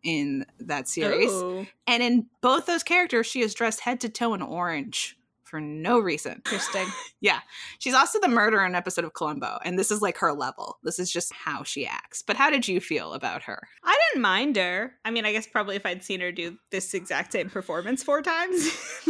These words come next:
Speaker 2: then I might have changed my opinion.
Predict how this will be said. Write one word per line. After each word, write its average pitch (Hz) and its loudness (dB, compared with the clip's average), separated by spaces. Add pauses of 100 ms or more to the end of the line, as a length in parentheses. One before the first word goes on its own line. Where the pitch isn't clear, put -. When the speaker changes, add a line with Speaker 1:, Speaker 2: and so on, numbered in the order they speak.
(120)
Speaker 2:
then 320 6
I 320 4
might 311 4
have 311 -2
changed 330 -4 (720)
my 285 4
opinion. 294 2